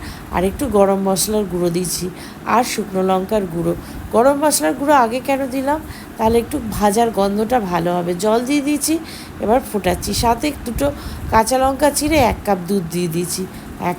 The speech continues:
চামচ ঘি দিয়ে দিলাম স্বাদের জন্য। আর এরপরে একটু টমেটো সস, আমার কাছে টমেটো ছিল না তাই, আর গোটা, আহ, গরম মশলা দিয়ে দিয়েছি। বাস পনির শেষ।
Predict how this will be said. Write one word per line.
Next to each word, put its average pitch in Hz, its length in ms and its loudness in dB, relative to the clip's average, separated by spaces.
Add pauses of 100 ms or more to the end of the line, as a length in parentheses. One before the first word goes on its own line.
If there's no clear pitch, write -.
চামচ 233 400 0 (100)
ঘি 196 260 0
দিয়ে 175 220 0
দিলাম 170 260 0 (340)
স্বাদের 202 500 2
জন্য। 170 360 0 (380)
আর 175 180 2
এরপরে 226 460 2 (340)
একটু 294 360 -2
টমেটো 214 380 2
সস, 196 300 -2
আমার 202 220 -2
কাছে 220 260 -2
টমেটো 196 360 -2
ছিল 254 240 -4
না 269 260 -2
তাই, 180 200 2 (400)
আর 220 180 2 (140)
গোটা, 190 320 4
আহ, 175 960 0
গরম 190 300 4
মশলা 208 340 0
দিয়ে 185 300 -2
দিয়েছি। 170 320 -6 (360)
বাস 294 280 2
পনির 277 260 0
শেষ। 277 440 -2